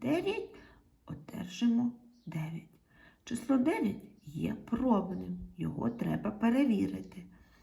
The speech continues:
Помножимо дев'ять на дев'яносто два,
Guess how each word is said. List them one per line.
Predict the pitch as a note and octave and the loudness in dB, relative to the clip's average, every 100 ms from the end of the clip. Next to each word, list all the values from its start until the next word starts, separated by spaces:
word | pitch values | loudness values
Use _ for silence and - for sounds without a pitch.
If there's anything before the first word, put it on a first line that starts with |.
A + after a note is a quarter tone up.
| - | -14
Помножимо | - A#3 A#3+ G3 F3 E3+ D#3+ | 2 8 8 8 4 0 0
дев'ять | E3 E3+ G#3+ C4+ D#4 - - - - | -2 2 2 4 2 -2 -12 -10 -4
на | E3+ A3+ - - | -2 -2 -4 -4
дев'яносто | - E2+ E2+ F2 G2 - - - - - | -4 0 0 0 0 -4 -10 -10 -14 -14
два, | C#3+ C#3 F3+ A#3 A#3+ | -10 -8 0 0 0